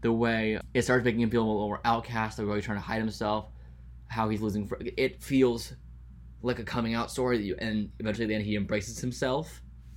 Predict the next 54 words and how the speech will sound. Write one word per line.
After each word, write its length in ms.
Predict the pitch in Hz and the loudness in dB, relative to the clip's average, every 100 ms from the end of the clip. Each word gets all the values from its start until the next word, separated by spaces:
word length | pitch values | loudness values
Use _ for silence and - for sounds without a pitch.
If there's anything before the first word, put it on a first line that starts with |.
| - | 0
This 200 | 127 123 | 4 4
feels 300 | - 127 120 | 4 4 6
very 520 | 110 110 107 101 98 - - - | 4 2 2 0 -4 -8 -18 -6
much 260 | 110 101 - | -2 -2 -4
like 100 | 98 | -8
a 40 | |
queer 220 | - 101 110 | -4 -4 -2
story, 400 | 110 101 101 101 | -2 0 0 -2
and 200 | 107 101 | -2 -4
it's, 160 | - | -6
like, 80 | 107 | -6
a 60 | 104 | -2
good 140 | 107 | 0
allegory 400 | 95 104 104 95 | 0 -2 -2 -4
for 120 | - 92 | -4 -8
that. 180 | 76 71 - - - | -10 -12 -16 -8 0
That's 200 | 113 117 | 0 2
one 60 | 117 | 2
reason 120 | 110 | 2
why 80 | 107 | 0
I 20 | |
give 100 | 104 | 0
this 60 | 107 | 0
movie 240 | 98 101 | 0 0
a 40 | |
yay 60 | 101 | 0
over 100 | 101 | 0
an 60 | 98 | -2
A. 160 | 98 | -2
I 100 | 110 | -2
think, 240 | 110 104 - - - - - | -2 -4 -8 -18 -18 -18 -8
while 300 | 117 113 113 117 | 0 0 0 0
un-, 140 | 117 - | 0 4
unintentional, 880 | 120 120 110 127 127 165 180 - - - | 4 4 2 -2 -2 -2 -2 -2 -8 -4
so 100 | 117 | 2
that's 280 | 117 101 123 | 4 4 2
why 60 | 120 | 0
I 20 | |
said 100 | 117 | 0
it's 60 | 110 | -2
not, 80 | 110 | -2
it's 100 | - | -4
not 140 | 107 | -4
fully 240 | - 117 110 | -2 -2 -2
queer 280 | - 113 107 | 0 0 0
coding, 300 | 113 113 101 | 0 0 -2
'cause 100 | - | -4
queer 160 | 110 | -4
coding 140 | 110 104 | -2 -2
is 120 | 110 | 0
usually 380 | 113 104 101 - - - - | 0 0 -2 -6 -18 -12 0
meant 300 | 113 110 101 | 2 2 0
to 80 | 117 | -2
be 380 | 107 113 113 | 0 0 0